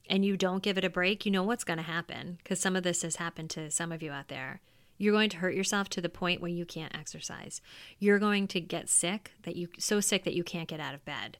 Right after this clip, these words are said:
Your body's like, "Hey, you're not listening to me? Well, then I'm gonna force the issue."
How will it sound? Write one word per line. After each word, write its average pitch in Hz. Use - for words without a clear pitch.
Your 208
body's 208
like, 190
"Hey, 220
you're 175
not 175
listening 202
to 226
me? 247
Well, 190
then 175
I'm 165
gonna 170
force 156
the 156
issue." -